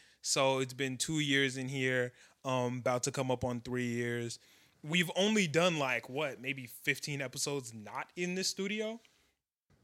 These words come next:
So it's, it's very sad. The spot that we're moving to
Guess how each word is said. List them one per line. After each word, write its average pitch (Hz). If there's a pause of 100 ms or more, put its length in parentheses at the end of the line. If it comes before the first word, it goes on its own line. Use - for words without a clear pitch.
(220)
So 135 (560)
it's, 214
it's 233
very 214
sad. 143
The 143
spot 220
that 220
we're 208
moving 185
to 170